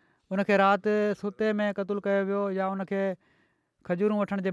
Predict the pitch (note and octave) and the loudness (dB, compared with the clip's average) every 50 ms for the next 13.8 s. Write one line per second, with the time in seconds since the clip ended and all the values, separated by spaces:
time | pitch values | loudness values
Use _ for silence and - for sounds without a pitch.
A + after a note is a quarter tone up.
0 | E3 F3+ F3+ F#3 F#3+ F#3+ G3 G3+ G3 G3 F#3+ F#3+ G3 - - - - _ - F#3 | -2 -2 0 0 0 0 -2 -2 -2 -2 -4 -6 -8 -12 -16 -20 -16 _ -6 -4
1 | G3 F#3 G3 E3+ D#3 F3+ F#3 F#3+ G3 F#3+ F#3+ F3 C#3+ D#3+ F#3+ G3 F#3+ F#3+ F#3+ F#3+ | -2 -2 0 0 2 2 2 2 0 -2 -2 -2 -4 -2 -2 -2 -2 -2 -2 -2
2 | F3+ F#3+ F#3+ F#3+ F3+ - _ _ _ _ _ _ - F#3 F#3 E3+ F3+ G3 G3 F#3 | -2 -2 -2 -2 -4 -8 _ _ _ _ _ _ -2 0 0 2 2 2 0 0
3 | G3 F#3+ F#3+ G3 F#3+ - _ _ _ _ _ _ _ _ _ _ _ - F3+ F3+ | 0 2 2 0 0 -4 _ _ _ _ _ _ _ _ _ _ _ -2 -2 -2
4 | E3 - G#3 G3 F#3 G#3 G3+ F#3 F#3 F#3+ F#3+ F3+ - G3 F#3 F#3+ F#3 F3+ F3+ F3+ | 0 -2 -2 -4 -2 -4 -4 -2 -2 -2 -2 -2 0 0 0 0 -2 -4 -4 -4
5 | F3 F#3 F3+ F3+ F3 F#3 F#3 - G#3 G3+ G3 _ _ _ _ _ _ _ _ _ | -2 0 0 0 0 -2 -4 -6 -6 -8 -8 _ _ _ _ _ _ _ _ _
6 | _ _ _ _ _ _ _ _ _ _ _ B2 A#2+ A#2+ B2+ B2+ _ _ - - | _ _ _ _ _ _ _ _ _ _ _ _ _ _ -20 _ _ _ -20 -20
7 | - - D3 C3 E3 F#3 G3 G3+ G3+ G3+ G3+ G3+ G3 F#3 F#3+ G3 F#3 G#3 G#3+ G#3+ | -20 -18 -8 -4 -2 0 0 0 0 0 0 -2 -2 -4 -4 -2 0 2 2 2
8 | G3 - A#3 - _ - G#3+ G3+ F#3+ G3+ G3 - G#3 G3 F3+ G3 F#3+ G3 G3+ G3+ | 2 0 -4 -4 _ -2 -2 -2 -2 -2 -4 -4 -6 -6 -2 -2 0 0 0 0
9 | G3+ F#3+ F#3 F#3+ - _ _ _ _ _ _ _ - F3+ F3+ G3 G3+ G3 F#3+ G3 | -2 -2 -4 -6 -8 _ _ _ _ _ _ _ -2 -2 0 2 2 2 4 2
10 | F#3+ F3+ F3+ - - - - E3+ D#3+ E3+ F3+ F3 D#3 E3+ F3 - - D3 B2+ A2+ | 2 0 -2 -6 -12 -16 -12 -10 -6 -4 -2 -2 -2 -4 -6 -10 -10 -10 -10 -10
11 | A#2 A#2 - _ _ _ _ _ _ _ _ _ _ _ _ _ _ _ _ _ | -10 -12 -12 _ _ _ _ _ _ _ _ _ _ _ _ _ _ _ _ _
12 | _ _ _ _ _ _ _ - - - F#3 F3 F3+ E3+ E3+ E3+ E3 E3 E3+ F3+ | _ _ _ _ _ _ _ -20 -12 -6 -4 -2 -2 -2 -2 -2 -2 -2 -2 -2
13 | - F#3 F3 E3+ E3 D#3 D#3 D#3+ E3 D#3+ - E3+ F3 E3 F#3+ G3+ | -2 -2 -2 0 0 2 2 2 2 2 0 -2 -2 0 2 2